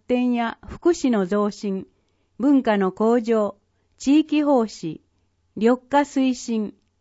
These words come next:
公園美化活動に尽力された百五十三人と六団体が市長表彰を、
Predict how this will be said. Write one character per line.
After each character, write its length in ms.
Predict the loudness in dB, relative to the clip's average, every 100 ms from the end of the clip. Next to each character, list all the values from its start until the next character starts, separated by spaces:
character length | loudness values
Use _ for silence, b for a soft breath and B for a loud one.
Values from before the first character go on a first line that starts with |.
| _ _
公 280 | -2 0 2
園 360 | 2 0 -2 -4
美 100 | -4
化 160 | -2
活 300 | -2 -4 -2
動 240 | -2 -2 -2
に 240 | -6 -10 -12
尽 320 | -2 0 2
力 280 | 0 -4 -4
さ 160 | -4
れ 140 | -4 -6
た 280 | -6 -8 _ _ _
百 400 | -2 -2 0 0
五 200 | 2 2
十 260 | 2 -2 -2
三 320 | -2 0 0
人 220 | -2 -6
と 280 | -6 -8 -8 _ _ -2
六 300 | -2 0 0
団 240 | 0 0
体 280 | -2 -4 -4
が 220 | -6 -10
市 180 | -12 -12
長 240 | 0 2 4
表 260 | 2 0
彰 300 | 0 -4 -4
を、 280 | -4 -6